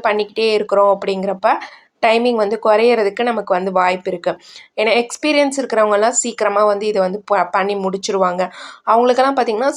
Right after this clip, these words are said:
சீக்கிரம் அப்படிங்கிறது ஒரு அஞ்சாறு மணி நேரம், இல்லை ஏழு எட்டு மணி நேரம், அந்த மாதிரி வந்து இருக்கலாம். அப்படி வந்து அவங்களுக்கு வந்து டைமிங் ஆகும். எனக்கெல்லாம் பார்த்தீங்கன்னா கிட்டத்தட்ட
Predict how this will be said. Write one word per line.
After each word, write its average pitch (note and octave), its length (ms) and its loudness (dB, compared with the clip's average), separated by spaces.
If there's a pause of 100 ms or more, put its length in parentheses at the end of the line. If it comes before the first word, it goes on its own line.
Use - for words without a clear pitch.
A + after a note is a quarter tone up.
சீக்கிரம் B3+ 440 0
அப்படிங்கிறது A#3 520 -2 (1000)
ஒரு A3 260 0 (640)
அஞ்சாறு A#3+ 360 2
மணி G#3 240 0
நேரம், G#3 460 2 (140)
இல்லை A#3 320 -2
ஏழு A3 200 0
எட்டு G#3 140 -2
மணி G3+ 200 -2
நேரம், G3 300 0
அந்த A#3 200 -2
மாதிரி A#3 180 2
வந்து G#3+ 220 0 (120)
இருக்கலாம். G3 380 -2 (400)
அப்படி A3+ 320 0
வந்து A3 220 2
அவங்களுக்கு G#3+ 460 2
வந்து G3 180 0
டைமிங் G#3 360 0
ஆகும். G3+ 300 0
எனக்கெல்லாம் A#3 480 0
பார்த்தீங்கன்னா A3+ 340 -2
கிட்டத்தட்ட A#3 420 -2